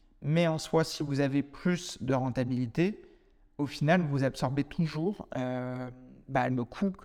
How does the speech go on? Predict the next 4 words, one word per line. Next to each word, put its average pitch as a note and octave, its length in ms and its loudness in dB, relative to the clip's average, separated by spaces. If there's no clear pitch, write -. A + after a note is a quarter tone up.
de, B2 360 2
du B2 240 -2
financement, D3+ 800 0
plus - 460 0